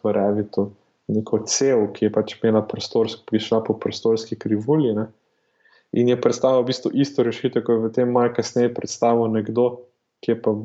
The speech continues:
tako pravijo, nek guru Dynama v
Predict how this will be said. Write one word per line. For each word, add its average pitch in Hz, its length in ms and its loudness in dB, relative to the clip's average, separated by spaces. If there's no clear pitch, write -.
tako - 240 -4
pravijo, 104 540 2
nek 113 220 -2
guru 123 680 0
Dynama 107 640 -2
v 104 480 0